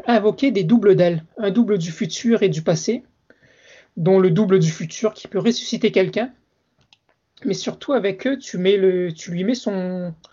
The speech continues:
son sort qui donne plus deux à tout ce qui est proche d'eux. Ce qui fait que tu peux booster tes unités en défense, là.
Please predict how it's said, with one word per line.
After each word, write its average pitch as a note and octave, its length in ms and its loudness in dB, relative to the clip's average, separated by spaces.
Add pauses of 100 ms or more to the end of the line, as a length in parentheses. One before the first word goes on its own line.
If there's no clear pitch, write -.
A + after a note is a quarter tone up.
(320)
son - 260 -4
sort B3 340 2
qui - 140 -8
donne F3 180 2
plus G3 260 -4
deux A3 140 2
à A#3 80 2
tout - 160 -18
ce - 80 -14
qui - 120 -4
est F#3 180 -2
proche F3 320 -2
d'eux. E3 180 -10 (360)
Ce - 100 -20
qui - 100 -20
fait A3+ 160 -4
que - 60 -16
tu - 100 -18
peux F#3 100 -4
booster G3 460 -4
tes F#3 160 -4
unités E3 340 -2
en F3 100 0
défense, D3+ 420 -6
là. C#3+ 160 -8